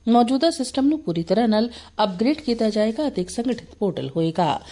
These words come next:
ਉਨ੍ਹਾਂ ਦੱਸਿਆ ਕਿ ਪੈਨ ਪ੍ਰੋਜੈਕਟ ਦੇ ਦੂਜੇ ਗੇੜ ਵਿੱਚ ਮਜ਼ਬੂਤ ਸਾਈਬਰ ਸੁਰੱਖਿਆ ਉਪਾਅ ਹੋਣਗੇ। ਸ਼੍ਰੀ ਵੈਸ਼ਨੋ ਨੇ ਇਹ ਵੀ ਸਪਸ਼ਟ ਕੀਤਾ ਕਿ ਮੌਜੂਦਾ ਸਥਾਈ ਖਾਤਾ ਨੰਬਰਾਂ ਵਿੱਚ ਕੋਈ ਬਦਲਾਅ ਨਹੀਂ ਹੋਏਗਾ।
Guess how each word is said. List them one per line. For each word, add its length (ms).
ਉਨ੍ਹਾਂ 180
ਦੱਸਿਆ 360
ਕਿ 120
ਪੈਨ 260
ਪ੍ਰੋਜੈਕਟ 420
ਦੇ 120
ਦੂਜੇ 360
ਗੇੜ 160
ਵਿੱਚ 240
ਮਜ਼ਬੂਤ 380
ਸਾਈਬਰ 320
ਸੁਰੱਖਿਆ 600
ਉਪਾਅ 420
ਹੋਣਗੇ। 480
ਸ਼੍ਰੀ 160
ਵੈਸ਼ਨੋ 360
ਨੇ 100
ਇਹ 200
ਵੀ 80
ਸਪਸ਼ਟ 360
ਕੀਤਾ 300
ਕਿ 140
ਮੌਜੂਦਾ 460
ਸਥਾਈ 280
ਖਾਤਾ 320
ਨੰਬਰਾਂ 400
ਵਿੱਚ 320
ਕੋਈ 240
ਬਦਲਾਅ 560
ਨਹੀਂ 160
ਹੋਏਗਾ। 640